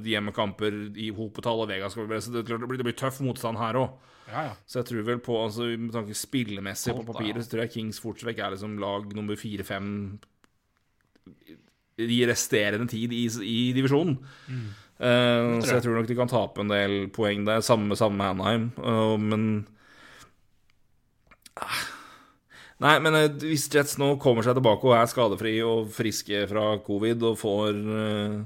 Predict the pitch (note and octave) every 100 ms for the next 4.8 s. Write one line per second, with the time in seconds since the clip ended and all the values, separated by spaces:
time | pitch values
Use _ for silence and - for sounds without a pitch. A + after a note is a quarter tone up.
0 | - _ _ - - - - _ _ _
1 | - B2 G#2 G2+ G#2+ G#2+ G#2+ A2 A2+ A#2
2 | C3 C3+ B2 - A2+ A2+ A2 A2 A2 A2
3 | G#2+ A2 A2 - _ - D#3 D3+ B2 G#2+
4 | G#2+ G2+ - G2 F#2+ F#2+ G2